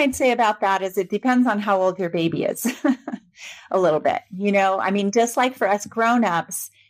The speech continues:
the amount of alcohol per blood volume is significant, right? If you're,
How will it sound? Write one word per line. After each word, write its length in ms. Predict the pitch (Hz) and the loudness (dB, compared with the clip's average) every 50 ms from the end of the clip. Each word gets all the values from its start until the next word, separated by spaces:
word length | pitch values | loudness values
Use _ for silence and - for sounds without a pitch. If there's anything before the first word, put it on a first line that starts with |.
| _ _ - | _ _ -4
the 160 | - 226 214 208 | -2 0 0 2
amount 420 | 202 208 208 208 214 220 214 - | 2 2 2 2 0 0 -2 -2
of 180 | 202 202 196 - - | -4 -4 -4 -4 0
alcohol 600 | 180 185 196 208 202 233 220 - 214 196 196 202 | 2 2 2 2 0 -2 -4 0 2 2 2 2
per 360 | 196 - 220 190 185 180 180 | 0 0 0 2 2 2 0
blood 380 | 180 180 196 190 190 196 202 196 | -2 -4 -2 0 2 2 0 0
volume 500 | 190 196 170 170 170 170 165 160 160 165 | -2 -2 0 -2 -2 -4 -6 -8 -8 -6
is 280 | - - 175 180 170 - | -4 -2 0 0 0 -2
significant, 720 | - 202 185 190 247 285 294 - 202 - 170 131 - - - | -2 -2 0 2 2 2 2 0 -4 -8 -10 -12 -12 -12 -8
right? 500 | 175 175 160 156 160 175 202 226 247 - _ _ _ _ _ - - - - _ _ - | -4 -2 0 0 0 0 0 -2 -4 -8 _ _ _ _ _ -20 -20 -20 -20 _ _ -6
If 180 | 208 220 - | -6 -4 -4
you're, 440 | 233 247 254 254 254 247 240 240 233 | -2 0 2 2 2 2 2 0 -2